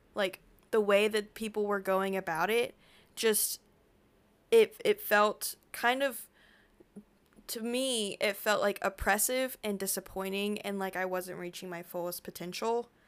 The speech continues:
if I did that. And, um, and then, so yeah, going into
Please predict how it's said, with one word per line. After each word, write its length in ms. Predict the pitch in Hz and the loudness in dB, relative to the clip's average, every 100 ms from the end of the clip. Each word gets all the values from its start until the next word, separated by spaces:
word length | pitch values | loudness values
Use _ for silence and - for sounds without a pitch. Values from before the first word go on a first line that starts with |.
| - | -8
if 180 | 214 214 | -4 0
I 140 | 214 | 0
did 240 | 214 226 240 | 0 -2 0
that. 320 | 240 240 - _ - - - - _ - | 2 2 -2 _ -20 -20 -20 -20 _ -2
And, 640 | 226 214 208 196 190 - - - | 2 2 2 0 -4 -8 -8 -4
um, 540 | 190 185 175 170 185 - _ - | -2 -2 -2 -6 -12 -18 _ -6
and 160 | 202 208 | -2 2
then, 580 | 208 208 202 202 196 202 _ _ _ _ | 2 2 0 -2 -6 -10 _ _ _ _
so 160 | - 233 | 2 6
yeah, 220 | 220 226 | 8 6
going 360 | 208 208 208 214 | 6 2 2 0
into 720 | 208 - 202 190 190 190 | -2 -4 -4 -4 -2 -4